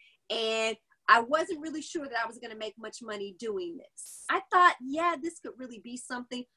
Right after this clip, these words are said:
but I didn't know the real potential in my life as an entrepreneur.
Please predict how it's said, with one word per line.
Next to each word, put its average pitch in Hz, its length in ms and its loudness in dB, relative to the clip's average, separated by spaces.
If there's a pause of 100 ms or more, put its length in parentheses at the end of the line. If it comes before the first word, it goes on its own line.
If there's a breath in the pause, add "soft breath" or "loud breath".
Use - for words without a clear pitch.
(120)
but 220 120 -2
I 190 120 0 (100)
didn't 233 280 -6
know 240 180 -4
the 202 120 -2
real 196 200 -2
potential - 600 -8
in 185 260 -6
my 220 240 0
life 170 420 2 (380)
as 190 200 -2
an 202 160 -4
entrepreneur. 180 1040 -6